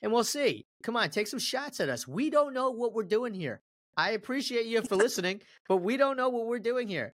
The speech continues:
Speaker 1: I don't know why you're listening,
Speaker 2: <laughs>
Speaker 1: but I appreciate you for listening.
Speaker 2: Appreciate it.
Speaker 1: We
Speaker 2: Yeah.
Speaker 1: appreciate it. So go ahead, give me your comments, take your best shot. I'm gonna give you my takes. Mike's gonna give you his takes, whether you like it or not. If you don't, go start your own podcast.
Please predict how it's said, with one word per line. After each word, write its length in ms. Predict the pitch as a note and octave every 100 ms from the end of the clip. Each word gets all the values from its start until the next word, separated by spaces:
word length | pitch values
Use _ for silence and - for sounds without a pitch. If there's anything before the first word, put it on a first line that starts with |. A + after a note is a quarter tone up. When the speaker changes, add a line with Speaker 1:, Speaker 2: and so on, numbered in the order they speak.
| -
Speaker 1:
I 80 |
don't 100 | B3
know 100 | B3
why 260 | A3 A3+ C4
you're 120 | A3+
listening, 460 | G#3 G#3 G#3 A3 F3+
Speaker 2:
<laughs> 40 | -
Speaker 1:
but 140 | F3
I 80 | F#3
appreciate 560 | G3 B3+ A#3+ - G#3 G3
you 200 | G3+ G3+
for 80 | F#3
listening. 400 | E3+ D#3+ C3+ G#2 - _ G2+
Speaker 2:
Appreciate 580 | - A2+ A#2 E2+ D#2+
it. 40 | - _
Speaker 1:
We 180 | C#3+ G3+
Speaker 2:
Yeah. 80 | -
Speaker 1:
appreciate 400 | A#3 A#3+ F#3 B2+
it. 120 | A2 -
So 240 | - A#3+ A3
go 140 | B3
ahead, 320 | B3 B3 C3+ -
give 160 | D3 A3+
me 100 | C4
your 120 | A#3+
comments, 500 | - G3+ F3+ F3+ F3
take 220 | - F#3+
your 80 | F3+
best 260 | D#3+ D3+ D3
shot. 400 | D#3+ D3 D3 C#3+ - _ _ _ _
I'm 180 | E3 F#3+
gonna 160 | G#3
give 220 | F3+ F3 D#3+
you 100 | D#3
my 200 | D3+ D3+
takes. 460 | D#3 D3+ D3 -
Mike's 300 | C3+ D#3 D#3
gonna 160 | E3+ D3+
give 180 | D3 C#3
you 120 | C3+
his 200 | D3 C#3
takes, 240 | D3 C3+
whether 160 | C3+ B2
you 120 | A#2+
like 220 | A#2+ B2
it 60 | B2
or 60 | A#2+
not. 260 | B2 C3 -
If 80 | _
you 80 | C4
don't, 320 | C4 C#4+ B3
go 140 | C4 C4+
start 240 | - C4+
your 100 | C4
own 160 | D4+ D#4+
podcast. 640 | F#3 D3 C3+ A2 G#2